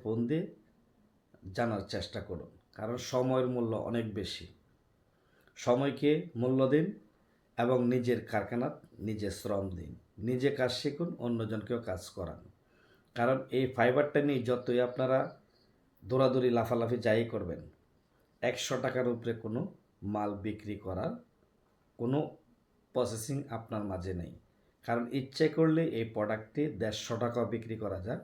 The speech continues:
যদি প্রোডাক্টের মতো প্রোডাক্ট আপনি বানাতে পারেন। একটি মানসম্মত কোয়ালিটিফুল মাল যদি একটা দোকানদারের কাছে প্রেজেন্ট করতে পারেন,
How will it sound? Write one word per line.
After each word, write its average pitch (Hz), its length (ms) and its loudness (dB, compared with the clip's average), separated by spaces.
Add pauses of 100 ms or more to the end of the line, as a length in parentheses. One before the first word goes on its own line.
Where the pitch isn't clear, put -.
(160)
যদি 131 360 -2 (380)
প্রোডাক্টের 135 560 2
মতো 131 260 2
প্রোডাক্ট 110 500 -4
আপনি 131 240 -6 (720)
বানাতে 113 440 0
পারেন। 107 360 -4 (140)
একটি 135 460 -6 (460)
মানসম্মত 131 920 0
কোয়ালিটিফুল 147 840 0
মাল 131 260 4
যদি 110 260 -2
একটা - 260 -4
দোকানদারের 107 680 -4
কাছে 131 440 -4 (480)
প্রেজেন্ট 143 400 6
করতে 147 360 0
পারেন, 147 340 2